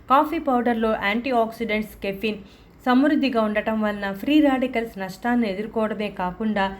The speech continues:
చర్మం యవ్వనంగా ఉండేలా చేస్తుంది. అంతేకాకుండా చర్మం మీద ముడతలు లేకుండా చర్మం యవ్వనంగా ఉండటానికి సహాయపడుతుంది. కాఫీలో యాంటీ ఇన్ఫ్లమేటరీ లక్షణాలు ఉండటం వలన ఎండలో కమిలిన చర్మానికి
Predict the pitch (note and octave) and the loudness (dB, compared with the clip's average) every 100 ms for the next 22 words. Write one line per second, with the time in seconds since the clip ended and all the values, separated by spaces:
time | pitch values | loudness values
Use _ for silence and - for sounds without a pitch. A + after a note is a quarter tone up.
0 | - - - C4+ C#4+ D4+ C4+ G#3+ G3+ A#3+ | -16 -20 -2 0 4 4 4 2 2 0
1 | A#3 G#3+ G#3 - C4 B3+ G3+ F#3+ G#3 G#3 | 2 2 0 0 2 4 2 0 -2 -4
2 | G3 - F#3 F3+ F#3+ - - - - B3 | -6 -6 -2 -2 -4 -8 -18 -16 -2 2
3 | C4+ C#4+ A#3+ G3+ G3+ A3 G3+ G3 G3 - | 4 2 2 0 0 -2 0 -2 -4 -12
4 | - - - A3 G#3+ A#3+ B3+ A#3+ A3+ G#3+ | -20 -20 -4 0 2 4 4 4 2 -2
5 | G3 F3+ G#3 A3+ B3 A3 F#3 F#3 A3 A3 | -2 -2 -2 0 0 0 -2 -6 -4 0
6 | G3 G3 - - - G#3 G#3 B3+ B3 G3+ | 0 -2 -10 -20 -6 -2 0 2 4 2
7 | F#3 G#3+ A3 G#3+ G#3 F#3+ F#3 F3+ G3 B3+ | 0 0 0 0 -2 -2 -4 -4 -2 0
8 | B3+ A3+ F#3+ F3+ F#3 F3+ D#3+ E3 D#3+ E3 | -2 -2 -2 0 0 -2 -4 -4 -4 -4
9 | - - - - C4 D#4 D#4 C#4+ C4+ - | -8 -18 -20 -4 0 2 2 2 2 0
10 | F3+ G#3+ C4 B3+ A3+ A#3 A#3 A3 G#3+ G3 | -4 -2 0 0 0 -2 -2 -4 -4 -4
11 | G3 G#3 G3+ G3+ F#3+ F#3+ G3 G#3 G3 F#3+ | -6 -6 -4 -2 -4 0 0 0 -2 -2
12 | F#3 F3+ - - - A3 B3+ D4+ D4 D4 | -4 -6 -12 -20 -4 2 4 4 2 2
13 | A#3+ A3+ A#3 A3+ G#3+ G3+ A3+ C4+ C4+ | 0 0 0 -2 -4 -4 0 0 -2